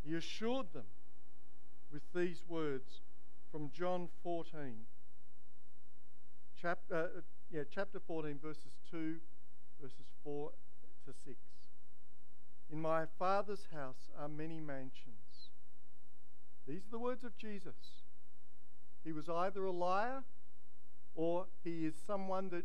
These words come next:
you invest your whole life in. "In my Father's house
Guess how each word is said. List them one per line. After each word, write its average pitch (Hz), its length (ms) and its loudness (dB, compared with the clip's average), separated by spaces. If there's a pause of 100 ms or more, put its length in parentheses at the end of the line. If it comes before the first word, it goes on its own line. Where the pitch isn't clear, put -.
(120)
you 165 280 0
invest 170 560 0
your 165 160 -2
whole 165 180 0
life 139 320 0
in. - 1160 0
"In 156 80 0
my 156 180 0
Father's 208 600 0
house 170 340 -2